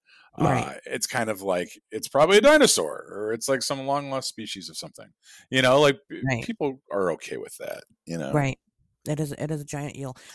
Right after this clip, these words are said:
Speaker 1: I mean, like, and I've always said this, you know, I, I, of course the romantic in me would love to believe that it is a dinosaur living there. I would love that. But I don't think it probably is. I think it, it probably is some type of giant eel.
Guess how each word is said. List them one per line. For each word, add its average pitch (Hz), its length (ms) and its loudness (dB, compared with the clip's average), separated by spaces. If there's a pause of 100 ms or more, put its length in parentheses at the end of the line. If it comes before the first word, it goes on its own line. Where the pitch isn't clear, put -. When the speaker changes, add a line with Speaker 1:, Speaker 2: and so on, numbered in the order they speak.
Speaker 1:
I 349 80 0
mean, 392 120 2
like, 427 180 -4
and 427 240 0
I've 440 80 -2
always 359 180 0
said 165 240 -2
this, 160 240 -2
you 220 100 -4
know, 170 200 2
I, 104 500 -4
I, - 100 -14 (140)
of - 140 -2
course 302 240 4
the 214 80 2
romantic 175 420 2
in 160 80 2
me 151 80 2
would 143 140 -2
love 151 180 2
to 151 80 0
believe 147 320 0
that 123 180 -6
it 143 100 0
is 143 120 -2
a 131 40 -4
dinosaur 123 580 -6 (280)
living 139 280 2
there. 123 280 -8
I 135 60 -6
would 143 80 -8
love 170 200 -4
that. - 280 -14 (800)
But 196 180 4 (720)
I 190 80 2
don't 180 240 -2
think 160 240 -8
it 147 180 -6
probably 143 400 -6
is. 151 140 -4
I 165 40 -4
think - 160 -8
it, - 60 -10 (140)
it - 140 -8
probably 151 340 4
is 143 80 2
some 147 140 2
type 143 200 2
of 147 120 2
giant 135 340 2
eel. 127 340 -4